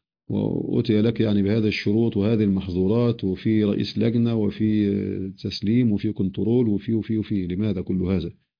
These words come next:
كل هذا منعاً للغش، وعندك قانون.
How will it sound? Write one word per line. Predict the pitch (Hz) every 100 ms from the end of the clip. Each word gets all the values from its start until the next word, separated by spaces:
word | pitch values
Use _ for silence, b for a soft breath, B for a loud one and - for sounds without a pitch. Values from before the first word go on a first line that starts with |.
| _ _
كل | 131 127
هذا | 131 127
منعاً | 139 135
للغش، | 123 120 135 - - - _ _ _ _ _ -
وعندك | 101 107 120 113
قانون. | - 110 113 135 110 -